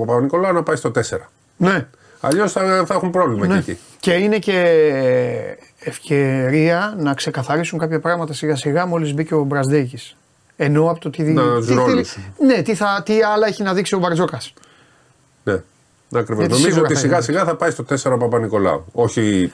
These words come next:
Speaker 1: μόνιμα,
Speaker 2: Όχι, θα πηγαίνει.
Speaker 1: όχι βασικό
Speaker 2: Ναι,
Speaker 1: τεσάρι,
Speaker 2: έχεις δίκιο.
Speaker 1: αλλά εκτός από τριάρι θα παίζει και τεσάρι.
Speaker 2: Έχεις δίκιο. Το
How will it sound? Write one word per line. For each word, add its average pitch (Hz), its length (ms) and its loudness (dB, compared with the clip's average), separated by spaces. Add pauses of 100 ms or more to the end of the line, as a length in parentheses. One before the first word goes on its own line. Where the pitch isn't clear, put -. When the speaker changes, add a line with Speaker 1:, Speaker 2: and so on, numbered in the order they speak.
Speaker 1:
μόνιμα, 107 600 2
Speaker 2:
Όχι, 165 200 -2
θα 156 80 -6
πηγαίνει. 156 220 -2
Speaker 1:
όχι 123 160 0
βασικό 123 380 -2
Speaker 2:
Ναι, 220 80 2
Speaker 1:
τεσάρι, 120 400 -2
Speaker 2:
έχεις 165 120 0
δίκιο. 143 240 -4
Speaker 1:
αλλά 156 360 0 (160)
εκτός 135 340 -2
από 135 180 0
τριάρι 190 240 0
θα 175 120 -2
παίζει 156 240 0
και 147 80 -2
τεσάρι. 117 380 -4
Speaker 2:
Έχεις 160 180 0
δίκιο. 127 160 -6 (600)
Το 202 120 2